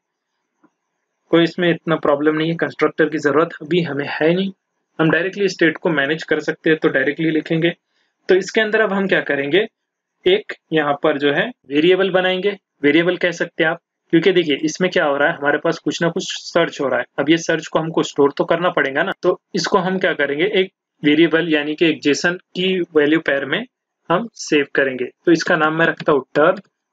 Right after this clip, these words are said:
और इनिशियली इसको अभी हम empty रखेंगे।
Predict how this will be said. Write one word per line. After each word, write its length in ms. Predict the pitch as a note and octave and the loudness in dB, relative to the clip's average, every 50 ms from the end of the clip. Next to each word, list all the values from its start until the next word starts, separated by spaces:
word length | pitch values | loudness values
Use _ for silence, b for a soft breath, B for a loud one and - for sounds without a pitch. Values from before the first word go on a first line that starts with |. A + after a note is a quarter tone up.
| _ _ | _ _
और 220 | - D3 D3 D3+ - _ | 0 2 2 2 0 _
इनिशियली 400 | F#3 F3 G3 G3+ - G#3 G3 G3+ | 0 0 0 2 2 0 2 2
इसको 240 | F#3+ E3+ - - G#3 F#3+ - - - | 0 -2 0 -2 -2 -2 -2 -8 -8
अभी 200 | - F3 G#3+ - - | -6 -4 -4 -4 -4
हम 160 | - - F#3 - _ _ _ | -2 -4 -4 -6 _ _ _
empty 280 | - D#3+ D#3 D3 E3+ D#3+ | -2 -2 0 0 0 0
रखेंगे। 460 | D#3 - - - - B2+ A#2 A#2 A#2 | 0 -2 -8 -8 -10 -10 -10 -12 -18